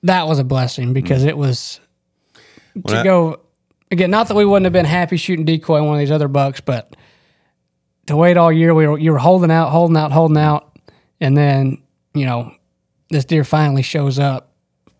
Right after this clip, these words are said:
Speaker 1: in December, and then for him to literally walk across a wheat field,
Speaker 2: Mm-hmm.
Speaker 1: two hundred yards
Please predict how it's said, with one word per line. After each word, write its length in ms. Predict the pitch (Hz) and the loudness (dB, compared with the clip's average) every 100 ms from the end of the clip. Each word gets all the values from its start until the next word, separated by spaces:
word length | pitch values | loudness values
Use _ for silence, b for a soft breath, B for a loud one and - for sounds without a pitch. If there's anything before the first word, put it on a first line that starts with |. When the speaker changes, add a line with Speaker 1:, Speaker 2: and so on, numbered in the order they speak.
| _ _ - | _ _ -10
Speaker 1:
in 180 | 156 143 | -8 -6
December, 640 | 139 - 147 135 131 131 _ _ _ _ _ - | -8 -8 -8 -6 -8 -12 _ _ _ _ _ -12
and 100 | 135 | -10
then 80 | 139 | -8
for 140 | 151 | -6
him 160 | 156 147 | -6 -6
to 160 | 139 _ | -10 _
literally 320 | 170 190 185 160 | -4 -4 -2 -4
walk 320 | 160 170 160 | -2 -2 -4
across 500 | - 170 175 170 - | -6 -2 -2 -2 -12
a 320 | 156 139 135 139 | -10 -8 -8 -10
wheat 320 | 165 175 - | -6 -6 -6
field, 280 | 147 135 127 | -10 -10 -8
Speaker 2:
Mm-hmm. 80 | - | -4
Speaker 1:
two 140 | 180 | -2
hundred 260 | 190 196 170 | 0 -2 0
yards 480 | 156 147 139 - | -2 -2 -4 -10